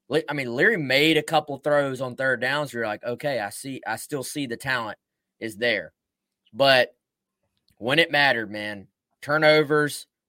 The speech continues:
batted passes, um, you know, the, the late, what ended up being a forced fumble by Strong, caught in the air by Tonka, technically a fumble recovery, and then two batted passes in a row there at the end, like,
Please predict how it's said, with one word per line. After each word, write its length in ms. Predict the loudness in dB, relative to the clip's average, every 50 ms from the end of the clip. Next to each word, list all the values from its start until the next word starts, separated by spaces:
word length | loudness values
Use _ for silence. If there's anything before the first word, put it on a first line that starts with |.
| _ _
batted 480 | -6 2 4 6 6 6 4 2 0 0
passes, 800 | 2 6 6 6 6 4 2 -6 -10 -10 -10 -10 -12 -16 -18 _ _ _ _ _ _ _ _ _ _ _
um, 560 | -10 -8 -6 -6 -4 -6 -6 -8 -10 -12 -16 -20 _ _ _ _ _ _ _ _
you 120 | -10 -6
know, 160 | -4 -4 -4 -4
the, 160 | -6 -8 -8 -4
the 120 | -4 -4
late, 480 | -2 2 0 0 0 0 -6 -10 -20 _ _ _
what 280 | -6 -4 -4 -4 -4 _ _ _ _ _ _ _ _ -8
ended 200 | -6 -4 0 0
up 140 | 0 0 0
being 220 | -2 -4 -4 -4
a 60 | -6
forced 440 | -8 -8 -4 -2 -2 0 -2 -2 0
fumble 360 | 0 2 2 2 0 -4 -2
by 160 | 0 0 0 0
Strong, 640 | -2 -4 -4 -2 0 0 0 0 0 -2 -4 -6 _ _ _ _
caught 300 | 0 2 2 2 2 -2
in 120 | -8 -8 -6
the 140 | -4 -2 0
air 280 | 2 2 2 2 2
by 160 | 2 0 -2
Tonka, 480 | -2 -2 -4 -4 -4 -4 -2 -4 -4 -2
technically 500 | -2 -2 -2 -2 -4 -8 -10 -8 -4 -4
a 80 | -4 -4
fumble 320 | -4 -6 -6 -6 -6 -6
recovery, 680 | -6 -6 -6 -4 -4 -4 -4 -4 -6 -6 -6 -6 -8 -12 _ _ _ _ _ _ _ _ _ _
and 580 | -2 0 2 2 2 2 2 2 0 0 -4 -10 _ _ _ _ _ _ _ _ _ -20 -20 -18 _
then 260 | -4 -4 -4 -4 -4
two 200 | 0 4 4 6
batted 320 | 8 8 6 6 4 2
passes 440 | -2 2 2 2 2 2 -2 -8 -6
in 80 | -6 -6
a 60 | -4
row 300 | -2 0 0 2 2 0
there 200 | 0 0 0 -2
at 100 | -2 -4
the 180 | -6 -8 -6 -6
end, 260 | -4 -4 -6 -4 -4
like, 200 | -4 -4 -6